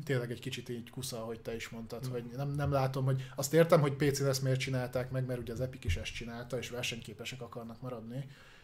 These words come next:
Speaker 1: Ö, de, de hogy aztán ez azzal jár-e, hogy meglépik ugyanezt boxon, nem tenne nekik semmibe pont amiatt, ami, ö, miatt, amilyen modellt követnek. Tehát mivel nekik nem az értékesét is számít első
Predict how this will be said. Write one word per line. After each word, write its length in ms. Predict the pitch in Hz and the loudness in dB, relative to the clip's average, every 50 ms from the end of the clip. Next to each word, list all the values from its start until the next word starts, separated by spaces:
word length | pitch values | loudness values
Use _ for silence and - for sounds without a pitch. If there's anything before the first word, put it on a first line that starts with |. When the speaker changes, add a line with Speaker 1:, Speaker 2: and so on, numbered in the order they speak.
| - - - | -20 -14 -6
Speaker 1:
Ö, 640 | - 135 131 127 123 123 123 120 123 123 123 127 127 127 151 139 127 | -2 2 4 4 4 4 2 2 0 0 0 0 -2 -2 -4 -4 0
de, 500 | 131 131 131 127 127 131 127 127 127 123 117 - - - - - _ _ - - - | 2 4 4 6 4 4 4 4 2 2 0 -4 -14 -20 -20 -20 _ _ -20 -20 -12
de 140 | - 151 143 | -6 -2 2
hogy 200 | 131 139 135 135 | 2 4 4 2
aztán 320 | 139 135 - - 143 139 139 | 2 0 0 -2 0 0 2
ez 80 | 135 | 2
azzal 320 | 135 151 160 156 170 160 151 | 2 2 2 4 4 4 6
jár-e, 260 | 143 135 135 131 131 | 4 4 4 4 4
hogy 180 | 123 127 123 123 | 2 2 0 0
meglépik 520 | 123 131 135 135 135 131 131 131 131 131 131 | 0 0 2 4 4 2 2 0 -4 -4 -2
ugyanezt 400 | 131 131 123 123 120 110 113 120 | -2 -2 -2 -2 -4 -6 -6 -4
boxon, 720 | 135 139 135 - - - 165 165 165 165 165 160 160 - - - - - - - - - - - - - - _ _ _ - | -4 -4 -2 -4 -4 0 0 2 2 2 2 0 -2 -6 -16 -20 -20 -20 -20 -20 -20 -20 -20 -20 -20 -20 -20 _ _ _ -4
nem 220 | 175 190 202 180 | 0 2 4 8
tenne 220 | 185 185 165 165 165 | 8 8 10 10 8
nekik 280 | 165 156 160 160 139 | 6 6 4 2 2
semmibe 460 | - - 165 156 147 143 135 135 135 | 2 2 2 4 2 2 2 2 2
pont 260 | 131 135 151 139 131 139 | 2 2 0 2 2 2
amiatt, 380 | 131 135 135 131 127 131 131 | 4 4 6 4 4 4 2
ami, 160 | 131 131 131 131 131 131 131 131 131 160 156 | 0 2 4 4 4 4 2 0 -2 -4 0
ö, 180 | 143 135 131 127 123 131 | 2 4 4 4 4 2
miatt, 340 | 135 131 131 127 131 131 | 2 2 2 2 0 0
amilyen 240 | 139 135 135 131 123 | 0 0 2 2 2
modellt 340 | 127 131 127 127 117 117 - | 2 2 0 0 0 -2 -4
követnek. 600 | - 123 107 107 98 - - 92 92 95 - - - - | -6 -6 -4 -4 -6 -6 -8 -14 -14 -14 -16 -16 -12 -4
Tehát 160 | - 135 131 | -2 2 2
mivel 200 | 147 143 147 143 | 4 4 4 4
nekik 260 | 147 147 143 143 131 | 2 2 -2 -2 -2
nem 120 | 156 165 156 | 0 0 2
az 120 | 147 135 | 2 4
értékesét 680 | 139 143 143 135 143 139 131 135 131 131 139 131 131 - | 4 2 2 0 0 -2 -2 -2 -2 -4 -4 -4 -6 -6
is 280 | 135 131 - - - - - | -8 -8 -8 -10 -12 -12 -6
számít 560 | - - - 135 135 139 135 131 131 131 - | -4 -4 -2 -2 0 0 0 0 0 -2 -2
első 520 | 131 135 139 135 - - 135 139 139 139 | -2 -2 -2 -2 -4 -4 -4 -4 -4 -6